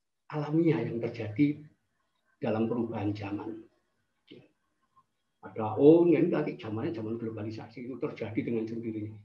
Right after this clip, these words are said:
Tidak. Itu adalah satu skenario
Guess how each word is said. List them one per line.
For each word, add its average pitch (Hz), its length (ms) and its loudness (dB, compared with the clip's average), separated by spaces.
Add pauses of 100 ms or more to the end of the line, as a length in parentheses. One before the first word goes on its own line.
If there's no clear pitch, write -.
Tidak. 151 280 -4 (1400)
Itu - 240 -10
adalah 147 400 -2
satu 131 380 -4
skenario 131 720 0